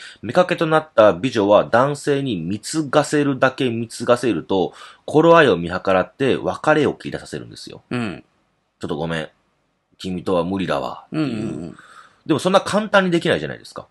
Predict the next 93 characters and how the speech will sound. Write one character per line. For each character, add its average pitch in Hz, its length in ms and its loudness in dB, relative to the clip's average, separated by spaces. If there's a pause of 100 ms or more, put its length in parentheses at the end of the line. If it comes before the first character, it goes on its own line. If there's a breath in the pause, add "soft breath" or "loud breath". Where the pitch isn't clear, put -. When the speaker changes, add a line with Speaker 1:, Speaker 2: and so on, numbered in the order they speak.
Speaker 2:
う 131 40 -2
ん。 87 360 -6
Speaker 1:
そ - 120 -6
の、 80 320 -4
だ 92 100 -2
っ - 40 -8
て - 80 -18
大 180 300 0
金 185 240 -4
払 95 220 2
っ - 60 -16
て 113 120 -2
ん 90 80 -4
の 78 80 -4
に、 143 60 0
Speaker 2:
ま 131 80 2
あ 107 40 0
ま 107 140 -4
あ、 87 60 -6
そ - 120 -8
れ 117 80 2
は 107 120 2
Speaker 1:
す 117 40 -2
ぐ 110 60 -2
別 95 240 2
れ 92 100 2
よ 107 80 2
う - 20 0
な 90 60 0
ん 78 60 -6
て 76 80 -8
の 78 100 -10
で 95 80 -6
き 90 100 -6
な 104 120 0
い 85 40 -4
ん 78 40 -8
だ 73 100 -4
け 78 100 -10
れ 73 120 -8
ど 82 80 -6
も、 113 220 0
Speaker 2:
う - 120 -16
ん。 - 280 -20
Speaker 1:
そ 135 100 -6
の 156 120 4
や 113 140 2
り 170 100 -2
方 180 220 4
が 156 80 6
あ 127 60 6
る 92 60 -2
ん 65 40 -10
で 60 80 -12
す - 140 -14
よ。 60 160 -12 (100)
Speaker 2:
う 156 60 -6
ん。 95 200 -8
Speaker 1:
そ - 140 0
れ 196 100 2
が 202 120 2
さ 196 100 0
っ 196 180 -2
き 180 300 -4
名 110 140 -2
前 117 160 0
に - 20 2
な 123 60 2
っ - 120 -6
た 139 220 4
し - 160 -4
ょ 120 60 2
ん 131 160 -2
べ 123 100 2
ん 117 100 -2
組。 107 300 -4 (260)
Speaker 2:
う 180 60 -2
ん。 120 180 -8 (220 loud breath)
Speaker 1:
一 151 80 -2
緒 185 280 0
に 180 80 2
寝 170 80 -2
て 175 120 4
い 170 40 4
る 160 100 0
時 - 180 -4
に 104 220 -2
毎 160 340 4
晩 123 280 4
の 117 40 0
よ 117 160 2
う 113 60 0
に 143 240 -2